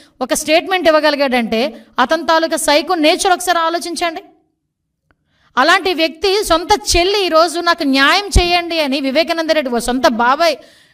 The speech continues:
హత్య చేస్తే న్యాయం చేయండి అంటే ఐదు సంవత్సరాల్లో కనీసం ఒక స్టెప్ ఫార్వర్డ్ అవ్వలే. పాపం ఆ అమ్మాయి బయటకు వచ్చి,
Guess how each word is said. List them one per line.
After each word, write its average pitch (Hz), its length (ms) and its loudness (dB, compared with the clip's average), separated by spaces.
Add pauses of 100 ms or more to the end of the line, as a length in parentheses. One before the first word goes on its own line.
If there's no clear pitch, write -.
(160)
హత్య 302 200 -2
చేస్తే 285 680 -2 (180)
న్యాయం 311 360 4
చేయండి 349 340 0
అంటే 339 220 -2
ఐదు 370 320 0
సంవత్సరాల్లో 381 680 0
కనీసం 392 520 -4
ఒక 370 160 -2
స్టెప్ 453 460 0
ఫార్వర్డ్ 370 440 2
అవ్వలే. 302 200 -2
పాపం 294 320 0
ఆ 277 80 4
అమ్మాయి 330 280 2
బయటకు 320 360 -2
వచ్చి, 320 220 -2